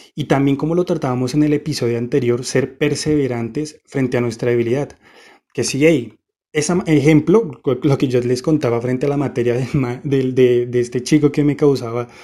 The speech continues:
tanta rabia, pues listo, está bien, él,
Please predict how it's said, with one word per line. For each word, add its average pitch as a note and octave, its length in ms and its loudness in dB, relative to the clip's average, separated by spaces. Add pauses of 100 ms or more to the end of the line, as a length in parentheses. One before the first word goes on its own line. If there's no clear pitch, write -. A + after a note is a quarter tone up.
(440)
tanta C#3+ 340 2
rabia, D3 440 4 (720)
pues C3+ 220 4
listo, C#3+ 460 4
está B2 240 0
bien, C3+ 640 4 (280)
él, - 340 0